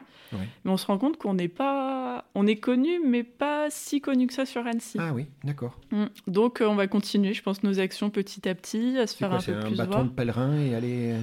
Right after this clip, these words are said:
Speaker 1: c'est ça, rencontrer les,
Speaker 2: Ouais, je
Speaker 1: les
Speaker 2: pense.
Speaker 1: différents acteurs ?
Speaker 2: Mm. Oui, et puis aussi nous donner l'opportunité de, bah, d'évoluer,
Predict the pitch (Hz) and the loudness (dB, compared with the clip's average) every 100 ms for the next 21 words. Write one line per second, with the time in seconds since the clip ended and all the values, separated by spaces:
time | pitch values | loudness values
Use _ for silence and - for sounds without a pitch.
0 | 113 - 120 160 160 117 117 117 - 135 | -6 -6 -6 -4 -4 -6 -4 -4 -2 -4
1 | 127 117 110 104 - _ 180 180 202 - | -4 -4 -4 -6 -10 _ -6 -4 -4 -6
2 | - 117 117 117 110 113 120 - 156 180 | -4 -2 -2 -2 0 0 -4 -2 -2 -2
3 | - - - - _ 214 294 226 - 190 | -6 -18 -20 -20 _ 0 2 2 2 0
4 | 190 226 214 185 185 185 180 180 180 - | 2 2 4 4 2 4 2 0 -2 0
5 | 185 185 - 214 190 170 165 160 156 156 | 2 2 2 2 2 0 0 0 0 -2
6 | - - 160 160 160 170 180 262 | -4 -4 -2 0 0 0 0 0